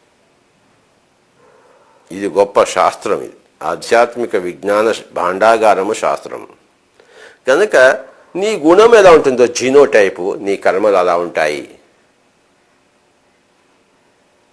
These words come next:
నువ్వు తమో గుణ ప్రధానివైతే నీ కర్మలు తమో గుణ ప్రధానమైన కామపూరితంగా ఉంటాయి.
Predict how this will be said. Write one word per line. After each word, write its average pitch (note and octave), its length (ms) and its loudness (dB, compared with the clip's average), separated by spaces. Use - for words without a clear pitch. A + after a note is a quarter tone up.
నువ్వు E3 160 2
తమో F3 320 4
గుణ G3 220 6
ప్రధానివైతే B2+ 1080 2
నీ G#2+ 140 -4
కర్మలు A2 560 0
తమో B2 260 4
గుణ B2+ 140 2
ప్రధానమైన G#2 640 0
కామపూరితంగా G#2 1000 0
ఉంటాయి. F2+ 640 -4